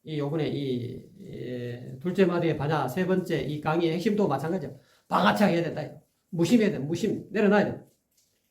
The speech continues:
마음을 비워야 된다. 이게, 이게 참 쉬운 것 같아도 쉽지 않습니다. 그렇지만은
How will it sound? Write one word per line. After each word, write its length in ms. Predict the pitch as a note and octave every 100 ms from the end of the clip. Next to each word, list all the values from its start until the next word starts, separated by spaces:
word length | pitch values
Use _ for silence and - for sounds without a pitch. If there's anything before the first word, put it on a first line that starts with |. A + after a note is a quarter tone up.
| _ _ _
마음을 280 | F3+ G#3+ G#3+
비워야 200 | B3+ G3
된다. 240 | B2+ G#2+ A2+ - _ _ _ _ _ _ _ _ _ _ _ _ _
이게, 80 | C#3+ D#3
이게 200 | E3+ D#3+
참 320 | F3 C3+ - - _ _ _ _
쉬운 240 | - G3 F3+
것 80 | D3
같아도 300 | C#3 A#2+ C#3
쉽지 260 | E3+ D#3+
않습니다. 460 | B2+ B2 C#3 A#2 - -
그렇지만은 680 | D3+ D#3 D#3+ D3 C#3+ E3+